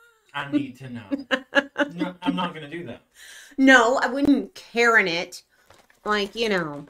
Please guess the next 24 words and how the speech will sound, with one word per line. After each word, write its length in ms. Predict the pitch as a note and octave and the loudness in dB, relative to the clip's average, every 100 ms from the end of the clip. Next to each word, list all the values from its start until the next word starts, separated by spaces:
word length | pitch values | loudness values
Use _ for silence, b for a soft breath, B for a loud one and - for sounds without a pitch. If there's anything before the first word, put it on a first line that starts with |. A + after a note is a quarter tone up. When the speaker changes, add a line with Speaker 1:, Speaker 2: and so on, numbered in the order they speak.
| _ _ F#3+ | _ _ -18
Speaker 2:
Excuse 400 | F3 - A#3+ A#3+ | -16 -14 -12 -12
me, 120 | C3+ | -14
but 140 | C3+ - | -14 -16
Karen 260 | G3+ A3+ F#3 | -16 -16 -14
wouldn't 180 | F3 E3 | -16 -14
be 120 | G3 | -14
like, 180 | A#2+ - | -14 -16
"What's 240 | A#2 A2 - | -18 -18 -20
your 80 | A2+ | -20
story, 360 | - A2 - | -18 -18 -18
sir?" 240 | - - - _ _ _ _ _ _ _ _ _ _ _ _ _ _ _ _ _ _ | -20 -20 -20 _ _ _ _ _ _ _ _ _ _ _ _ _ _ _ _ _ _
You 100 | F3+ | -14
know 180 | A#3+ A#3+ | -14 -14
that. 1600 | - _ _ _ _ _ _ _ _ _ _ _ _ _ - B3 _ - - | -20 _ _ _ _ _ _ _ _ _ _ _ _ _ -20 -20 _ -20 -6
Speaker 1:
<laughs> 0 | |
What 200 | - A#4 | -6 -4
was 80 | F#4 A4 - - - | -2 -4 -4 -18 -6
that 840 | - F#4 C#4 D4+ - - - A3 - | -4 -2 -2 -2 -6 -10 -8 -6 -10
about? 140 | - - - | -14 -14 -14
Speaker 2:
Your 220 | E3 F#3+ B3 | -4 -4 -4
reaction 480 | D4 G#3+ F#3 - E3 | -4 -4 -6 -10 -18
is 160 | D3+ | -14
what 220 | D3+ C#3+ D3+ | -8 -8 -6
every 480 | D#3 D#3 F#3+ F#3 | -8 -8 -12 -12